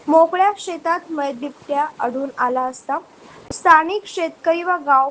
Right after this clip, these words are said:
पोलीस पाटील बापू निकम यांनी तात्काळ वन विभागाशी संपर्क साधून त्यांना पाचारण केले. वन विभागाने जागेवर पंचनामा करून मयत बिबट्याचे शव ताब्यात घेऊन तात्काळ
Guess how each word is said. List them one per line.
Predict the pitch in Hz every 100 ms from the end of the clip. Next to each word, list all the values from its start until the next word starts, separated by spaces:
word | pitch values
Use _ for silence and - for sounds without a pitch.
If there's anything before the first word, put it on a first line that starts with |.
| 277
पोलीस | 285 285 302 -
पाटील | - 247 247 254 240
बापू | 220 - 254
निकम | 240 233 247 294 - - - 285
यांनी | 302 370 359
तात्काळ | 330 294 - 349 359
वन | 339 294
विभागाशी | 277 277 277 320
संपर्क | - 262 240 254 247
साधून | 277 285 233 262 294
त्यांना | 285 233 277
पाचारण | 311 262 254 208 202 220
केले. | 208 214 - - - - - -
वन | 302 349 370
विभागाने | 370 381 370 381 392 415
जागेवर | 359 294 277 285 302
पंचनामा | 320 - 262 - 277 269 269
करून | 269 269
मयत | 285 269 254
बिबट्याचे | 226 247 - 262 262 285
शव | 277 - 359 -
ताब्यात | 262 254 262 262
घेऊन | 330 - - - - -
तात्काळ | 320 302 - 370